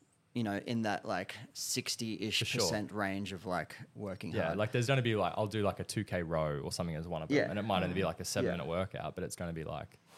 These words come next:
Speaker 2: you know, I'll do that over the
Speaker 3: Yeah.
Speaker 2: night, you know, when I don't wanna really
Speaker 1: Yeah.
Speaker 2: be, you know.
Speaker 1: I, I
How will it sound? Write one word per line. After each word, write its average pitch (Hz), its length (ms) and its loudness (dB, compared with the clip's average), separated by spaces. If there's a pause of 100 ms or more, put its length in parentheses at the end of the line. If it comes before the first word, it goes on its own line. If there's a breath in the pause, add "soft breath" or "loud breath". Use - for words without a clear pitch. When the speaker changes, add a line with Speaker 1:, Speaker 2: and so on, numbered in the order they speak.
(240 loud breath)
Speaker 2:
you - 60 -4
know, - 160 -4
I'll 113 100 6
do 123 140 6
that 117 160 8
over 110 200 6
the 98 60 2
Speaker 3:
Yeah. 95 60 4
Speaker 2:
night, 87 260 2 (260)
you 107 80 -4
know, 95 160 -2
when 104 100 0
I 92 80 2
don't 101 220 2
wanna 95 160 4
really 92 340 4
Speaker 1:
Yeah. 113 160 2
Speaker 2:
be, 87 320 4
you 90 80 0
know. 101 60 2
Speaker 1:
I, 135 60 8
I 135 40 2